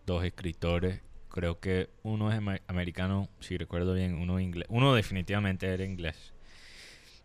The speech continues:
Y ellos son escritores que han es-,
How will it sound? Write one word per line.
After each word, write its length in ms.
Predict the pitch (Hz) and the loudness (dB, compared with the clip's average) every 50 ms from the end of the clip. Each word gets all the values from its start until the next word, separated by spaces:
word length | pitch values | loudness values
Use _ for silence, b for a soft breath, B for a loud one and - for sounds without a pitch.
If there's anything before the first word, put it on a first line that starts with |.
| B - | B -2
Y 200 | - 120 117 117 | 2 4 8 10
ellos 300 | 120 131 135 147 147 143 | 12 12 12 12 10 8
son 280 | - 151 143 139 143 143 | 4 2 4 4 4 4
escritores 1120 | 139 123 - - 117 107 92 - - 110 110 117 117 123 127 123 127 117 - - - - - - | 2 2 2 2 0 0 2 4 6 8 8 10 10 8 8 8 6 4 0 -2 -4 -6 -8 -4
que 200 | - 113 104 98 | 2 4 6 6
han 200 | 92 90 95 98 | 8 6 6 4
es-, 100 | 104 - | 2 0